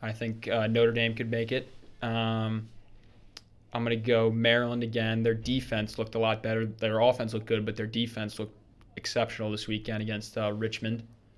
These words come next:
Um, I'm gonna go, uh, Georgetown. I feel like they look really good this year. Will Bowen on defense, Jacob Kelly, Tucker Dordevic, um, Nate Solomon from U N C. And, uh,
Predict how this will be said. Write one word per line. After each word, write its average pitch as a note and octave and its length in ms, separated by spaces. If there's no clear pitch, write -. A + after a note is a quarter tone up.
Um, A2 680
I'm A2+ 140
gonna A#2+ 160
go, A2+ 880
uh, G#2+ 520
Georgetown. A2+ 720
I A2 120
feel B2 160
like A#2 100
they A2+ 320
look A2+ 220
really A2+ 320
good A2 200
this G#2+ 180
year. A2 100
Will A2 220
Bowen A2 260
on A2+ 160
defense, A2+ 480
Jacob A2 360
Kelly, A2+ 360
Tucker A2+ 300
Dordevic, A2+ 640
um, G#2+ 520
Nate A2 220
Solomon A2 420
from A2 320
U A2+ 160
N A2+ 100
C. A2+ 420
And, A2+ 440
uh, A2+ 560